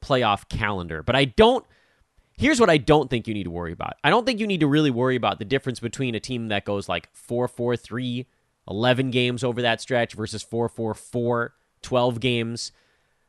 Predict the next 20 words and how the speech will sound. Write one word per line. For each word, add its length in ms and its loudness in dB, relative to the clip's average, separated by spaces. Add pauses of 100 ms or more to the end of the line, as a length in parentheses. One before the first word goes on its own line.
(460)
To 120 2
me, 240 4
it's 160 2
not 440 6
actually 440 0
about 300 0
the 120 -4
aggregate 580 -4 (920)
of 200 0
those 340 2
three 340 -4
playoff 460 -2
weeks. 400 -12
For 180 0
me, 520 2
it's 200 -2
about 280 6
whether 440 4
or 100 4
not 400 0